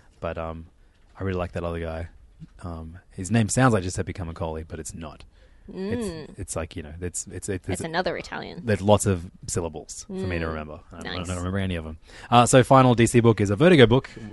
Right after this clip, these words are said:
Speaker 1: um, written by Simon Spurrier.
Speaker 2: He is
Speaker 1: He's
Speaker 2: very prolific at the moment.
Speaker 1: busy boy. Um, uh, this is Motherlands issue number two, um, and, uh, has art by Stephen Byrne.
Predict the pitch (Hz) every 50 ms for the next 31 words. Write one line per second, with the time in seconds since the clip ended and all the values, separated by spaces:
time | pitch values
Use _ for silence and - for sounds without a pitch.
0 | 107 98 98 98 95 95 92 90 92 101 98 92 98 87 92 92 90 - 104 101
1 | 101 101 - - 110 113 120 131 151 175 190 170 - _ - - - - - -
2 | - - 427 508 508 - - - - 202 185 175 - - - - - 269 285 302
3 | 294 - - 269 240 240 - 196 - 113 - 165 160 165 196 214 - - - 165
4 | 151 151 123 98 85 80 73 - - - - - - - 98 92 92 92 90 90
5 | 90 95 - _ _ 113 110 104 98 98 98 101 - 117 104 98 107 110 117 123
6 | 127 120 110 104 101 98 101 98 - - 110 - 120 110 104 101 95 95 - -
7 | 135 139 180 214 202 - _ - _ _ _ _ _ _ - 98 92 90 90 90
8 | 90 90 92 95 95 - - 95 92 92 92 92 92 92 90 92 90 90 90 90
9 | 90 92 90 90 90 90 92 95 92 92 - 95 92 92 90 - - 90 90 90
10 | 90 - - - - 101 101 92 95 95 90 95 92 101 123 160 180 175